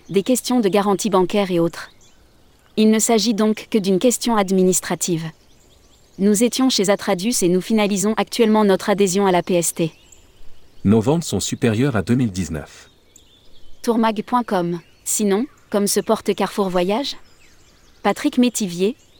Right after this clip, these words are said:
Speaker 1: nous faisons des semaines de vente de folie en ce moment. Nous constatons plusieurs phénomènes, une anticipation importante par rapport à l'année dernière avec des personnes qui réservent de plus en plus en avance de crainte de voir exploser les prix des dernières minutes.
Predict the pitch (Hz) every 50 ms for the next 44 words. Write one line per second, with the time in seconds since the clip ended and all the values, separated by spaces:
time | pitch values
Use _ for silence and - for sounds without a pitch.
0 | - - 220 220 208 - 254 233 233 247 240 208 190 - - 240 233 233 240 240
1 | 214 190 175 185 214 233 - - 208 185 196 - - 226 220 214 214 202 175 -
2 | - 180 180 175 175 170 160 - - - _ - - _ _ _ _ _ _ _
3 | _ _ _ _ - - 196 214 214 - 269 240 - - 226 214 - 233 214 -
4 | - 233 208 233 220 - - 180 180 175 170 170 170 175 180 180 - - - _
5 | - 196 190 202 233 233 - 262 - 262 226 - 226 202 - - 240 220 208 175
6 | - 190 - - 226 220 - - - 196 175 180 190 190 - - 220 190 185 175
7 | 190 214 233 214 208 190 190 202 214 220 208 190 170 185 170 165 185 - - 220
8 | 202 - - 247 247 247 226 - 214 185 185 202 180 226 233 233 196 185 175 180
9 | 180 - - 254 240 220 226 214 - - 254 - 208 185 180 185 175 202 214 214
10 | 196 180 180 - - - 247 247 - 208 180 190 170 190 196 185 202 190 - -
11 | - 226 208 185 233 220 196 185 - - 233 214 196 170 185 180 170 180 175 175
12 | 180 175 170 170 160 - - -